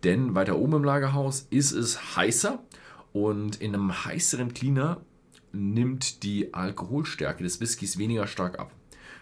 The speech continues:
Die absolute Verdunstung ist viel stärker. Also oben in den Warehouses verlieren die Amerikaner mehr als am, ja, Grund, am Boden. Äh, denn es ist heißer, verdunstet mehr,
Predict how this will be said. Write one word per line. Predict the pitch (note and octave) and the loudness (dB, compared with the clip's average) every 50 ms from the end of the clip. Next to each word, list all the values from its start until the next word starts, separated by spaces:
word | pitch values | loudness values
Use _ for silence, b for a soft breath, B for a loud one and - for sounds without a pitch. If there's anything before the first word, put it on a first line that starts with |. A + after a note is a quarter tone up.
| B B | B B
Die | - - | 4 6
absolute | G2 E3+ F#3+ - A3 G#3 G#3 F3+ | 6 6 6 4 2 2 0 0
Verdunstung | F3 F#3 F3 E3+ E3+ F3 - - F3+ F3 E3 D#3 - | 0 0 2 2 2 2 2 2 2 2 2 2 0
ist | G#2 B2+ A#2+ - - - A#2+ A2+ G#2 F#2 - F2+ - | -2 -2 -2 -4 -6 -8 -8 -6 -6 -6 -6 -8 -4
viel | - - D3+ C3+ | 0 2 4 4
stärker. | - - C3+ C#3 E3 - - B3+ - - - - | 4 4 4 4 4 4 0 -4 -8 -10 -8 -6
Also | - F2 F#2 F#2 | -4 -2 0 2
oben | - B2+ C#3 C3+ C#3+ | 2 2 4 4 4
in | C3+ B2 | 2 2
den | A#2+ A#2+ A2+ | 2 2 4
Warehouses | A2+ B2 B2 C3+ C3 C3 C3 C3 B2 A#2 - B B B B B B B B B | 4 4 4 4 2 -2 -2 -2 -4 -4 -6 B B B B B B B B B
verlieren | - - A#2 A2+ A2 G#2+ B2 C3+ C#3 | 0 6 8 8 8 8 8 6 6
die | C3 A#2 | 6 6
Amerikaner | F2+ G#2+ A#2 A#2 A#2 - C3 A#2 G#2+ G2 | 4 4 2 2 0 2 2 2 4 4
mehr | F2+ F2+ F#2+ A2+ C3+ D3 D3 - - | 4 4 4 4 4 2 2 0 -2
als | - G2 G#2 G#2 - - - | -2 -2 -2 -2 -2 -4 -2
am, | - F2+ F2 F2 E2+ E2 D#2+ E2 - - - | 0 2 2 4 4 2 0 -2 -8 -12 -10
ja, | D2+ E2 E2+ - - - | -8 -8 -8 -8 -8 -6
Grund, | - F#2 G2 A#2 D3 E3+ F3 - - | -2 2 4 6 6 6 6 4 2
am | F2 E2 D2+ | -2 0 2
Boden. | F#2 A#2 D3 E3+ G#3+ C4 B3+ - - B B B B B B B B | 2 2 2 2 0 -2 -6 -12 -18 B B B B B B B B
Äh, | B G2+ F#2 F#2 F#2 | B 0 0 0 0
denn | F2+ - F2 A#2+ D#3+ F3+ - - - | 0 0 0 0 -2 -4 -6 -8 -12
es | - - | -10 -10
ist | - - - | -10 -4 -2
heißer, | F2 F#2 B2+ - F3 | 0 0 0 0 -2
verdunstet | - - G#2+ G#2+ B2+ C#3+ C3+ - - | -4 -2 0 2 2 2 0 0 -2
mehr, | D3 D#3 F3 F3+ - | 0 0 -2 -2 -4